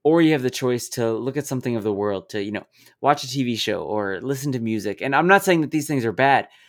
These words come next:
but just the eternal weight and eternal glory and eternal benefit that we get from studying scripture is so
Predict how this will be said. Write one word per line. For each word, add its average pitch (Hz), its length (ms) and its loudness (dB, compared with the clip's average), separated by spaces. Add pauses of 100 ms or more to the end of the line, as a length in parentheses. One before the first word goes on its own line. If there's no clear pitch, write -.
(160)
but 135 120 -2
just 160 180 -2
the 160 100 6
eternal 185 800 0
weight 139 420 0
and 120 120 -6
eternal 156 420 -4
glory 120 520 0 (280)
and 117 120 -2
eternal 156 340 -2
benefit 131 380 -2
that 113 100 -2
we 127 160 0
get 123 300 2 (240)
from 113 220 -8
studying 131 320 2
scripture 156 520 -6 (400)
is 120 220 -6
so 165 640 4